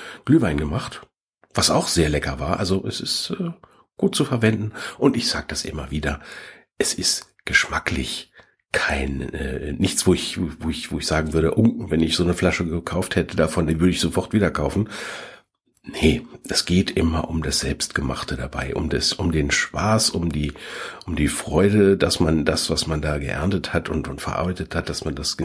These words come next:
<laughs> überhaupt genießen kann. Man kann da was draus machen und, äh, man kann es weiterentwickeln, man kann es,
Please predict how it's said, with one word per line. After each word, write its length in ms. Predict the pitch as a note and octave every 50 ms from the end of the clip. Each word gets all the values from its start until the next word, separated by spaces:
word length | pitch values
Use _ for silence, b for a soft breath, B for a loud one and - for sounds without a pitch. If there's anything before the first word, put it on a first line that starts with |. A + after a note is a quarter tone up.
| - -
<laughs> 180 | - - -
überhaupt 340 | - - D2+ D2+ D#2 - -
genießen 460 | - A2+ - A#2 C3 C3+ C3 - A2
kann. 260 | - G#2 F#2 F#2 G2+ - B B B B B B B B - - - - -
Man 180 | - F#2 F2+
kann 220 | - - A2+ A2 G2
da 140 | F#2 E2+ E2+
was 160 | E2+ E2+ -
draus 300 | - - - D2+ - -
machen 420 | F#2 - C3 - - A2 G#2+ A2+
und, 540 | - - F#2 E2+ E2 C#2+ - - - - -
äh, 260 | A#1 D2 C#2+ C#2 C2+ - B B B B B -
man 100 | E2 -
kann 160 | - - C#2+
es 200 | C#2+ C#2+ - -
weiterentwickeln, 960 | G#2+ A#2+ A#2 - A2 - - F2 E2+ - F2 D#2+ - - D#2+ D2+ D2+ D#2 D2+
man 160 | D2+ D2 -
kann 160 | - - D2+
es, 160 | D2 C#2+ -